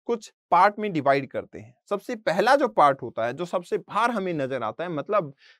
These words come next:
जहाँ पे आप और मैं रह रहे हैं, वो पार्ट होता है आपका, उसको क्रस्ट बोलते हैं। ठीक है, तो आउटर मोस्ट जो पार्ट होगा आपके अर्थ का,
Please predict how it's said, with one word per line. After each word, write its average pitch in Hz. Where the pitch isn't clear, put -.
जहाँ 170
पे 240
आप 196
और 214
मैं 208
रह 175
रहे 180
हैं, 127
वो 220
पार्ट 196
होता 160
है 147
आपका, -
उसको 190
क्रस्ट 214
बोलते 113
हैं। 110
ठीक -
है, 233
तो -
आउटर 190
मोस्ट 269
जो 240
पार्ट 175
होगा 143
आपके 135
अर्थ 131
का, 127